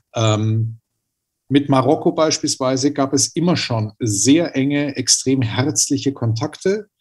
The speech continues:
obwohl man keine, äh, diplomatischen Beziehungen hatte. Es gab auch gemeinsame Geheimdienstoperationen.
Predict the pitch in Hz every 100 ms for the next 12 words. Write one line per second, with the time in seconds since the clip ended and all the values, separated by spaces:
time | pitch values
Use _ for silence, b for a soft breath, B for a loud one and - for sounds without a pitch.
0 | b b - 117 113 107 135 165 160 143
1 | 139 139 - 113 117 123 120 117 113 110
2 | 107 107 - 113 110 110 107 110 101 -
3 | 113 95 87 113 139 156 - 123 - 127
4 | - 120 - 120 101 107 110 147 160 143
5 | 131 117 104 101 127 139 160 - 156 156
6 | 147 147 - 160 175 202 214